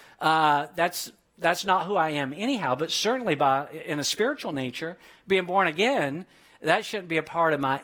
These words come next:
my M O. And it's not that I don't feel that way sometimes. I, I do feel that way, but I just can't allow that to fully play out. Well, I need to keep moving.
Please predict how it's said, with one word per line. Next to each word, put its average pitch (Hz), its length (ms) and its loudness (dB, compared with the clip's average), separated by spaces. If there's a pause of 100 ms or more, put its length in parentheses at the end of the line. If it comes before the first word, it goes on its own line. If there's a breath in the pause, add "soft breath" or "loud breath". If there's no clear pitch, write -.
(100)
my 143 240 0
M 143 200 0
O. 160 340 0 (320 loud breath)
And 165 100 2
it's 165 140 0
not 208 220 4
that 160 120 0
I 151 80 4
don't 143 180 -4
feel 247 280 0
that 277 180 0
way 131 200 0
sometimes. 123 760 -4 (580 soft breath)
I, 143 200 2
I 135 100 4
do 208 220 0
feel 247 260 2
that 190 220 0
way, 139 400 -2
but 175 120 0
I 196 60 2
just 202 240 -6
can't 226 220 -2
allow 208 420 4
that 180 380 0
to 170 160 -6
fully 190 500 -2
play 175 320 -2
out. 156 320 -4
Well, 156 100 2
I 170 60 4
need 196 180 -2
to 160 60 -12
keep 147 220 -8
moving. 160 400 0